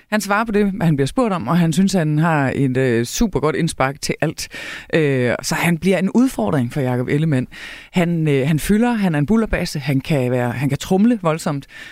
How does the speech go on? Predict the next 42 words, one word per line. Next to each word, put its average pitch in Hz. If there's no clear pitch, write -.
Øh, 135
så 147
han 165
er, 143
han 147
er 143
en 131
kæmpe 269
stemmesluger 220
i 175
Vestjylland, 165
og 143
har 147
sikret, 180
at 139
Venstre 160
ikke, 165
øh, 135
gik 135
mere 147
voldsomt 147
tilbage, 156
end, 127
end 160
de 135
jo 139
nu 160
engang 135
gjorde. 160
Ellers 156
så 147
var 127
de 123
nok 135
nærmest 139
blevet 139
udraderet 151
af 131
Inger 123
Støjberg. 175
Øh, 160
så 156